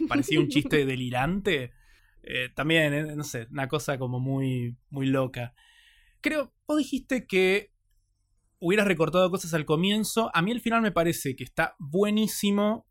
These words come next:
Speaker 1: Creo que tiene como síndrome de demasiados set pieces, ¿viste? Demasiadas partes.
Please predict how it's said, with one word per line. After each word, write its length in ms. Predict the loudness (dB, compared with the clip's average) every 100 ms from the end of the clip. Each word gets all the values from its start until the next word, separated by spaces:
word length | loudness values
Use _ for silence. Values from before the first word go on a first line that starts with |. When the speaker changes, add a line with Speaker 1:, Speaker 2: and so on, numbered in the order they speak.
| 0
Speaker 1:
Creo 340 | 4 4 4
que 80 | 2
tiene 260 | 0 0 2
como 720 | 2 0 2 2 0 -2 -6 _ _
síndrome 600 | 0 2 4 2 4 2
de 360 | 2 2 0 -4
demasiados 640 | -6 -4 -2 0 2 2 0
set 240 | -2 0
pieces, 340 | -2 -4 -6 -8
¿viste? 220 | -2 -2
Demasiadas 380 | -2 -2 -2 -2
partes. 600 | 0 0 0 -2 -2 -10